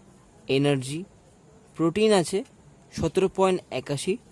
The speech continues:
কার্বোহাইড্রেটস আছে চল্লিশ পয়েন্ট তেত্রিশ, এতে ফাইবার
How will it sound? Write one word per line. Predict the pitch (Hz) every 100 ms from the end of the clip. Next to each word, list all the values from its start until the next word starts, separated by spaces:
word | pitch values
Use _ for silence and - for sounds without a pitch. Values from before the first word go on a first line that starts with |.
| - - - -
কার্বোহাইড্রেটস | 139 135 165 196 175 208 - 180
আছে | - - - - - - - _ -
চল্লিশ | 175 180 196 - 185
পয়েন্ট | 180 180
তেত্রিশ, | 175 143 - 143 196 - - - _ _ - _ _ - _ - - - _ _ _ - - - - - - 139
এতে | 170 156
ফাইবার | 139 131 151